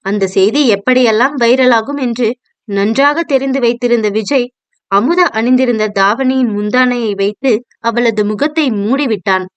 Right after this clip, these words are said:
இப்போது விஜய்க்கு சொந்தமான பிரைவேட் கேரவனில் அவனது மெத்தையில் அமுதா படுத்திருக்க, வெளியில் ஏராளமான பாடிகார்டுகள் பாதுகாப்பிற்காக நின்று கொண்டிருந்தார்கள். இரண்டு மூன்று முறை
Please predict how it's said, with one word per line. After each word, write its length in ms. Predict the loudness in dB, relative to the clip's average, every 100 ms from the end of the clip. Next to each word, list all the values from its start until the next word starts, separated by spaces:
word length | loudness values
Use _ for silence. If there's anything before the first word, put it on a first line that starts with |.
| _ _ -4
இப்போது 440 | -2 2 0 0
விஜய்க்கு 440 | -4 -4 -2 -2 -2
சொந்தமான 720 | -2 -2 0 2 0 -2 -6 -10 _ -2
பிரைவேட் 420 | 0 2 0 0
கேரவனில் 540 | 0 0 -2 -2 -2 -4 _ -4
அவனது 460 | -2 2 0 0
மெத்தையில் 560 | 0 -2 -2 -4 -4 -6 -4
அமுதா 320 | -2 0 0 0
படுத்திருக்க, 680 | -2 -4 -2 -4 -2 -2 -2 -6 _ _ -8
வெளியில் 520 | 2 4 4 2 0
ஏராளமான 760 | 2 2 2 0 0 0 0
பாடிகார்டுகள் 840 | 0 0 0 0 0 0 0 -4 -2
பாதுகாப்பிற்காக 920 | -2 -2 0 -2 -2 -4 -2 0 0
நின்று 300 | 0 0 0
கொண்டிருந்தார்கள். 760 | 0 2 2 0 0 0 -2 -6 _ _ _
இரண்டு 380 | 0 2 2 0
மூன்று 380 | 0 -2 -2 0
முறை 280 | 2 2